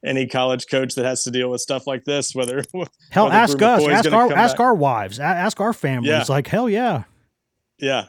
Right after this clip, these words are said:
Speaker 1: And, uh, and whether, whether these guys are coming back, whether you're gonna add someone else from the portal. So yeah, it's, it's nonstop, but yeah, even though the season just ended, there's definitely gonna be no shortage of continued news and, uh, yeah, co-, coaching staff stuff. Gotta keep an eye on that this time of year. So
Speaker 2: Mm-hmm.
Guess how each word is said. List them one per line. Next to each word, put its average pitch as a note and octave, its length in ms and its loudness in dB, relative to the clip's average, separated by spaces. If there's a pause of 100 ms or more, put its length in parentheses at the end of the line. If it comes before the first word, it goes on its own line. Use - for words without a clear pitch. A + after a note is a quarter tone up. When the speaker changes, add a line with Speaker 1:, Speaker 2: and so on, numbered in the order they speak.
(120)
Speaker 1:
And, A#2+ 280 -4
uh, A#2 260 -2
and A#2+ 140 -8
whether, B2+ 260 -4
whether B2 220 -6
these B2+ 180 -10
guys B2+ 220 -2
are B2+ 40 -8
coming B2+ 300 -8
back, B2+ 400 0
whether A#2 160 -6
you're A#2 120 -6
gonna A#2 160 -6
add A#2 160 -8
someone A#2 180 -4
else A#2 140 -6
from A#2+ 100 -8
the A2 60 -6
portal. B2 340 -4
So A2+ 140 -2
yeah, G#2+ 200 -2
it's, A2 180 -4
it's - 160 -8
nonstop, C#3 640 -4
but A#2 140 -10
yeah, A2+ 160 -8
even A#2+ 220 -6
though B2+ 140 -2
the A#2+ 80 -10
season B2+ 300 -6
just A#2+ 220 -2
ended, A#2+ 280 -4
there's A2 260 -4
definitely A#2 340 -6
gonna A2+ 140 -4
be A2+ 100 -6
no A#2 180 -2
shortage A#2+ 420 -6
of A#2+ 140 -6 (480)
continued C3 480 0
news C#3 460 0
and, B2 200 0
uh, A#2 260 0
yeah, C3 220 -6 (180)
co-, B2+ 200 -4
coaching C#3+ 360 -4
staff C#3+ 380 -6
stuff. D#3 300 -4
Gotta C3+ 160 -8
keep C#3 180 -14
an C3+ 60 -10
eye C3+ 100 -6
on C3+ 120 -6
that C3+ 180 -6
this D3 100 -10
time C#3 180 -6
of C3+ 120 -8
year. C#3 180 -2
So - 220 -2
Speaker 2:
Mm-hmm. C3 240 -8